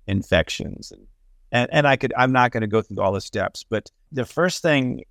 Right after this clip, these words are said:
anytime somebody has a urinary tract infection, it's really important to contact your doctor, your nurse practitioner, whomever, your healthcare professional. Let 'em know, "Hey,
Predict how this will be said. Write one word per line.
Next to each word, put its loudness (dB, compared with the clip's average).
anytime 2
somebody 0
has 2
a 0
urinary 2
tract 0
infection, -2
it's -6
really 0
important -2
to -6
contact 0
your -2
doctor, 2
your -2
nurse -2
practitioner, 0
whomever, 0
your -2
healthcare 2
professional. -4
Let 4
'em 2
know, 0
"Hey, -2